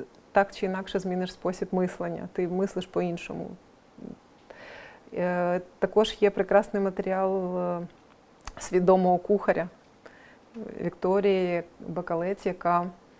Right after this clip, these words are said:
е, все життя мріяла готувати, їй це подобалось, але наскільки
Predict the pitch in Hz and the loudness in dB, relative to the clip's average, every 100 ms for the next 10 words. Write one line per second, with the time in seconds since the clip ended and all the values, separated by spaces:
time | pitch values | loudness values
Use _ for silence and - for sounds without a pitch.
0 | - - - - - 170 165 170 180 - | -20 -20 -20 -18 -8 -6 -4 -6 -8 -14
1 | - 196 202 190 196 190 196 190 190 190 | 0 2 2 2 4 6 6 6 4 0
2 | 190 175 190 220 214 190 185 - 175 180 | -2 0 0 2 0 0 -2 -4 -4 -2
3 | 185 196 208 196 202 - - - 175 170 | -2 0 0 0 -2 -8 -14 -8 -4 -2
4 | 180 185 190 180 - - - - - - | 0 0 0 -2 -10 -20 -20 -20 -20 -8
5 | 180 175 - 196 190 185 | -6 -4 0 0 0 -2